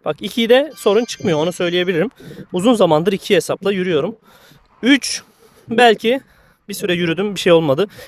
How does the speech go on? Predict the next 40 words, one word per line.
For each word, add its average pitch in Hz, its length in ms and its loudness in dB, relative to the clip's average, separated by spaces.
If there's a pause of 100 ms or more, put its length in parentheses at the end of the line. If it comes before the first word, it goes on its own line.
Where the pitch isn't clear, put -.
Ama 196 160 0
belki 190 240 2
ben 196 160 2
gözden 156 280 2
kaçmışımdır. 139 500 -4
Seni 165 220 0
yakalayabilir 131 560 0
falan, 143 300 -4
onu 156 160 0
bilmiyorum. 151 380 -4 (720)
Üçe 233 260 2
de 180 80 2
gerek 139 260 2
yok. 214 140 -2
Yani 175 240 2
riskli 226 280 0
olaylara 208 380 2
girmeyin 175 360 -6
bana 127 160 -6
sorarsanız. 123 440 -10
İki 269 340 -2 (300)
hesap 240 320 2
güzel. 185 260 2 (520)
Ha, 240 140 2
illa 277 340 4
ki 226 240 -8
yapacağım 202 440 -2
diyorsan 220 320 -4
diyelim 214 200 0
ki 180 120 -8
dört 214 200 4
hesap 254 300 0
yaptın. 247 380 -2 (540)
Bir 247 60 -4
saat 226 280 4
ikisiyle 214 380 0
yürüdün, 202 420 0
bir 220 60 -10
saat 202 260 2
ikisiyle. 151 460 -8